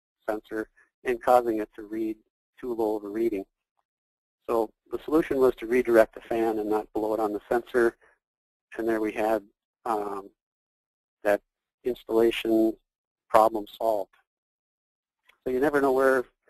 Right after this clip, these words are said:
the problems are gonna come from. Now, one of the,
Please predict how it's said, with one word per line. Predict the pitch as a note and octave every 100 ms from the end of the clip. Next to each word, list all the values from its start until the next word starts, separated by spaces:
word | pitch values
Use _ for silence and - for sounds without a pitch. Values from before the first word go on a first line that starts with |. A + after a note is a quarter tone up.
| _ _
the | -
problems | C3 B2 A#2
are | A2
gonna | A2 G#2
come | - G#2
from. | - F#2+ _ _ _ _ _ _ _ _ _ _ _ _ _ _ _ _ _ _ _ _ _ _ _ _ _ _ -
Now, | C#3
one | C#3+
of | E3+
the, | D3+ C3